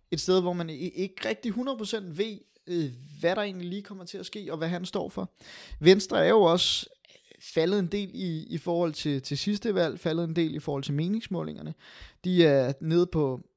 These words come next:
elleve komma otte procent, og det med det her marg på plus minus to procent. Og det betyder altså, at der er usikkerhed omkring, hvorvidt de skal være det andet største parti, som de ellers har været vant til førhen. Så man står lige pludselig med, med en meget, meget svækket Venstre, øh,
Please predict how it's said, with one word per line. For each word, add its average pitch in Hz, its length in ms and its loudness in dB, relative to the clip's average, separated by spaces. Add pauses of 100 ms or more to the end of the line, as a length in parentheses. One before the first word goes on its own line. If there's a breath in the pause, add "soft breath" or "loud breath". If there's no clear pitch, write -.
elleve 180 240 2
komma 156 260 -4
otte 175 240 -2
procent, 175 360 -8
og 147 120 -10
det 151 80 -4
med 160 100 -6
det 156 80 -2
her 151 120 -2
marg - 300 -8
på 139 260 -2
plus 151 240 -4
minus 151 280 -4
to - 180 -6
procent. 147 300 -6 (480 loud breath)
Og 135 120 -2
det 185 100 6
betyder 254 340 4
altså, 160 260 2
at 135 320 -2
der 165 60 4
er 151 80 6
usikkerhed 196 540 2
omkring, 185 460 -2
hvorvidt 202 320 -4
de 208 100 -4
skal 214 160 -4
være 165 160 4
det 151 80 -2
andet 175 260 -4
største 185 320 -2
parti, 208 340 -8
som 185 200 0
de 143 120 2
ellers 202 200 -2
har 185 100 0
været 143 180 2
vant 170 220 -4
til 202 120 -6
førhen. 185 340 -6 (440 loud breath)
Så - 120 -2
man 165 120 0
står 214 220 6
lige 220 140 4
pludselig 214 500 2
med, 160 240 2
med 156 140 0
en 147 120 0
meget, 135 280 0
meget 170 200 -2
svækket 170 480 0
Venstre, 160 420 -8 (500)
øh, 160 360 -2